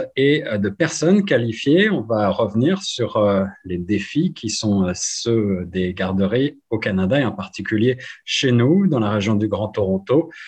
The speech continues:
Les, euh, garderies qui sont incroyablement chères jusqu'à présent. En tout cas, on va, euh, voir comment la situation est en passe de changer, j'espère, au cours de cette émission. Euh, alors, pour commencer, pour ouvrir ce, ce débat,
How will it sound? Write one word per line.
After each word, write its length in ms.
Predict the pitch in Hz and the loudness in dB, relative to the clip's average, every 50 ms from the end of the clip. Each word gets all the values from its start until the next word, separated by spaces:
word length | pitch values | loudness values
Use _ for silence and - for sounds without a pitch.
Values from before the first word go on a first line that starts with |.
| - - - - _ - | -18 -18 -20 -16 _ -2
Les, 360 | 110 113 117 131 143 151 147 | 0 2 4 4 4 4 4
euh, 140 | 135 120 117 | 4 2 2
garderies 500 | 107 113 110 107 110 113 104 113 135 147 | 0 -2 -2 0 0 0 2 2 2 0
qui 120 | 147 139 | 0 -4
sont 340 | 113 - - - 143 160 151 - | -6 -4 0 0 0 0 0 0
incroyablement 760 | 143 165 170 - - 147 139 143 147 131 127 131 131 135 143 127 | -2 -2 -2 -2 -2 0 2 2 2 2 2 2 4 4 2 0
chères 440 | - - - - 156 170 202 214 180 | 0 -2 0 2 2 2 2 2 2
jusqu'à 320 | 151 151 147 - - 123 | 2 0 0 0 -4 -4
présent. 420 | 123 - - 127 117 104 143 170 175 | -4 -2 -2 -2 0 2 2 2 2
En 40 | |
tout 180 | 170 - 139 113 | 2 0 -2 0
cas, 180 | - 120 120 170 | 0 0 0 2
on 120 | 156 120 | 0 0
va, 360 | 107 117 110 107 107 104 101 | 0 0 0 0 0 0 0
euh, 160 | 98 101 98 95 95 - _ _ - | 0 0 0 -2 -4 -8 _ _ -14
voir 360 | 104 98 110 135 139 127 - | -12 -4 -2 0 0 -2 -2
comment 280 | - - 117 113 120 117 | -2 0 0 2 2 2
la 100 | 107 107 | 0 0
situation 680 | - - 110 107 - 120 110 110 - - 127 123 117 104 | -2 -4 -8 -4 -2 -2 0 0 -2 -2 0 0 0 0
est 100 | 95 - | 0 -4
en 80 | 113 | -6
passe 260 | 113 - 147 131 120 117 | -4 -2 -2 -2 -2 -2
de 120 | 104 110 | -2 0
changer, 560 | 107 - - - 147 139 127 127 160 185 196 | 0 0 0 0 2 2 2 4 4 4 4
j'espère, 420 | 175 143 123 - - - 170 170 151 | 2 0 -4 -6 -4 -2 0 2 0
au 80 | 135 | 0
cours 160 | - - 123 | -2 -2 -2
de 80 | 117 117 | -2 -2
cette 260 | 110 - 127 117 - | -2 -2 -4 -4 -2
émission. 600 | 117 110 113 110 110 - - 143 151 180 190 190 - - - - - - - - - - - - | 0 2 2 2 0 0 0 2 4 4 2 0 -4 -16 -16 -16 -16 -16 -16 -18 -18 -14 -6 -2
Euh, 720 | 117 117 117 113 110 107 107 107 107 107 107 107 107 110 110 104 | 0 0 2 2 0 0 0 2 2 2 2 2 2 0 -2 -4
alors, 260 | 104 117 127 123 - - _ - | -4 -4 -4 -4 -6 -12 _ -6
pour 180 | - 214 220 | -6 -6 -2
commencer, 520 | - - 180 160 156 143 - - 165 170 165 | 2 4 4 4 4 2 2 2 2 2 2
pour 180 | 160 156 131 | 2 0 0
ouvrir 400 | 131 123 117 120 139 139 135 - | 2 2 2 2 0 0 -2 -4
ce, 460 | - - - - 117 113 113 110 110 101 | -10 -8 -2 0 2 2 2 2 0 -2
ce 180 | 101 - - | -2 -2 -2
débat, 600 | 101 92 92 - 107 104 104 117 127 139 151 151 | -2 -2 -2 0 0 2 2 2 2 2 2 2